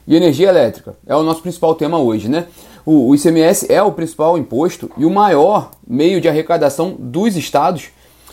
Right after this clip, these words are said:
Então não é um, um assunto simples, é um assunto bem complexo,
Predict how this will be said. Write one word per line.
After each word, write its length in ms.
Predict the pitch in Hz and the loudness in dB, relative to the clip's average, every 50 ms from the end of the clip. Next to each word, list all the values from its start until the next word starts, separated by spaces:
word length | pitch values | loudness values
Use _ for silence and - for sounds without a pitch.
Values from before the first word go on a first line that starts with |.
| - - - | -20 -12 -6
Então 300 | 143 135 - 160 160 175 | -4 -4 -2 0 -2 -2
não 200 | 180 185 185 175 | -2 -4 -4 -4
é 140 | 175 180 196 | -2 -2 -2
um, 320 | 196 190 170 143 87 101 135 | -4 -4 -4 -6 -6 -6 -6
um 60 | 143 | -6
assunto 280 | 135 - 156 143 - | -4 -6 -8 -10 -10
simples, 440 | 131 - - 175 170 156 127 - - | -10 -8 -8 -8 -6 -6 -8 -8 -6
é 60 | 120 | -6
um 60 | 123 131 | -6 -6
assunto 240 | 127 - 151 - | -6 -6 -8 -6
bem 160 | 123 135 156 202 | -4 -2 -2 0
complexo, 640 | 202 185 135 - 139 156 180 - - - - 117 | 0 -2 -2 0 0 0 0 0 -4 -10 -14 -14